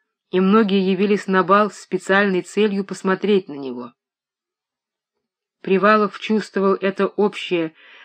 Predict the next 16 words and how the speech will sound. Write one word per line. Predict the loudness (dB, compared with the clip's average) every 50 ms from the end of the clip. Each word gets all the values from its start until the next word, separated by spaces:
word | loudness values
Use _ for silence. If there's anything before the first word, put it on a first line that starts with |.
| -20 _
слишком | -10 -4 -2 -2 -2 0 0 -2 -2 0
тяжелое | 0 0 0 2 2 2 4 4 4 2
для | 2 0 0 0
него | 0 0 0 2 2 2 2 0 0
любопытство | 0 0 0 2 2 0 0 0 0 0 0 -2 -6 -14 -10 -8 -8 -8 -10 _ _ _ _ _ _ _ _ _ _ -4
в | 0
выражении | 2 4 4 4 4 2 2 2 2 2 2
устремленных | 0 -2 -2 -4 -2 0 0 0 0 0 -2 -4 -6 -6
на | -4
него | -4 -2 -2 -2 -4
взглядов, | -6 -6 -4 -4 -2 -2 -2 -2 -4 -8 -12 -14 -20 -20 _ _ _ _ -20 -20 -20 -20
в | -16 -14
шепоте, | -10 -2 2 4 4 4 4 0 -2 -2 -2 -4 -4 -4
которым | -2 -4 -4 -2 -2 -2 -2 -2
провожали | -2 -2 -2 0 2 0 0 0 -2 -4 -2 -2
его. | -2 -2 -4 -4 -6 -8 -10